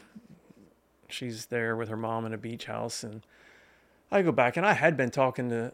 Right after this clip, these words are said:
I met somebody at this campground. We were chit-chatting a little bit too, and, but I couldn't get her off my mind. I'm like, "This sucks."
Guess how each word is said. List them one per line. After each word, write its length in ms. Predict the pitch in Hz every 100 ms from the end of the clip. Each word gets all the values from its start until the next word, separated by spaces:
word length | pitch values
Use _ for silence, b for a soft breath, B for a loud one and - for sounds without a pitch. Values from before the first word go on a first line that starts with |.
| -
I 240 | 202 185 - -
met 180 | 151 -
somebody 240 | 123 117
at 80 | 110
this 140 | 110
campground. 500 | - 202 185 123 113
We 80 | 131
were 80 | 123
chit-chatting 440 | - - - 120
a 40 | 117
little 100 | 117
bit 140 | 117
too, 320 | - 147 127
and, 240 | 110 107 98 _ -
but 240 | 120 - _ -
I 80 |
couldn't 240 | 143 117 110
get 140 | 107
her 100 | 107
off 180 | 107 98
my 80 | 110
mind. 380 | 117 113 110 110
I'm 100 | 117
like, 180 | 110 117 - _ b b b b b b b -
"This 120 | -
sucks." 480 | - - - -